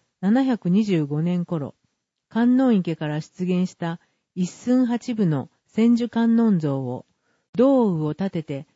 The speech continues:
安置したことが始まりとされています。また、千手観音の霊験により、八面大王を退治した坂上の田村麻呂が敗走したという言い伝えもあります。万願寺は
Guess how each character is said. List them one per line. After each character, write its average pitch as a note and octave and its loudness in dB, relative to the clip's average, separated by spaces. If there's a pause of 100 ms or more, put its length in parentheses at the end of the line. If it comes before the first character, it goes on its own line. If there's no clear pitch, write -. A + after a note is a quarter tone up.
(200)
安 A#3 0
置 A#3 -6
し - -16
た A#3 -6
こ A3 -6
と A#3 -2
が F3+ -4
始 F3 -6
ま F#3+ 2
り F3+ -4
と F#3+ -6
さ F3+ -6
れ E3+ -6
て E3 -8
い D#3 -4
ま D3+ -4
す。 - -18 (920)
ま F#3 -2
た、 G#3 -6 (240)
千 C4 2
手 C#4 -2
観 C#4+ 0
音 D#3+ 0
の C#3+ -4
霊 F#3+ -2
験 F#3+ 0
に F#3 0
よ F3 0
り、 F3 -8 (340)
八 A#3 -4
面 C#4+ 2
大 C#4 0
王 B3 2
を D#3+ 0
退 G3 -4
治 D#3+ -6
し - -18
た D3 -10 (340)
坂 G#3+ -4
上 B3+ 2
の D#3 -2
田 D#3+ -4
村 F3+ 0
麻 F#3 0
呂 F3+ -2
が E3+ -6 (300)
敗 A#3+ -4
走 B3+ -2
し - -12
た A3+ -4
と G#3+ -2
い G#3 0
う G3 0
言 F#3+ -4
い G3 -4
伝 F#3 -6
え F3+ 0
も G3+ 2
あ F3 -2
り D#3 -4
ま D3 -8
す。 - -20 (320)
万 C4 0
願 G3+ 0
寺 D#3+ -6
は D3+ -10